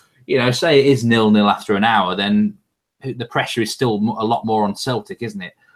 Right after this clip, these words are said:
Uh, maybe they might, might, might self-destruct or something, but,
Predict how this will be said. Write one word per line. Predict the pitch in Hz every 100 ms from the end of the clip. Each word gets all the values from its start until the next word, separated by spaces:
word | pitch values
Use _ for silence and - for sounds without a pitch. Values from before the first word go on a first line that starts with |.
| _ _ -
Uh, | 92 101
maybe | 113 120 110
they | 107
might, | 107 107 110
might, | 110 107
might | 117 113 104
self-destruct | - 110 104 101 - 107 -
or |
something, | 82 87 87 92 87
but, | 95